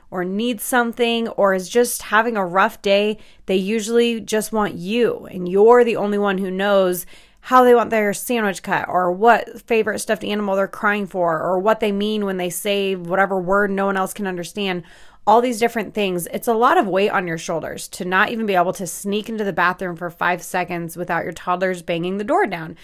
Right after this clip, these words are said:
It's really overstimulating to be, whether you're a stay-at-home mom or even a working mom, because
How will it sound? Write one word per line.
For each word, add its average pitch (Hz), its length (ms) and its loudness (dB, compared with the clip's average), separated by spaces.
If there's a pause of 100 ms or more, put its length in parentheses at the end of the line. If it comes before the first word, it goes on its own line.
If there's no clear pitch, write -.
(280)
It's 233 400 6 (200)
really 233 640 2
overstimulating 202 1300 -2 (680)
to 214 140 -4
be, 202 520 -2 (220)
whether 190 300 4
you're 233 180 2
a 214 40 0
stay-at-home 233 480 2
mom 233 200 2
or 220 220 2
even 233 300 -2
a 226 60 0
working 214 380 0
mom, 160 260 -4
because 165 440 -4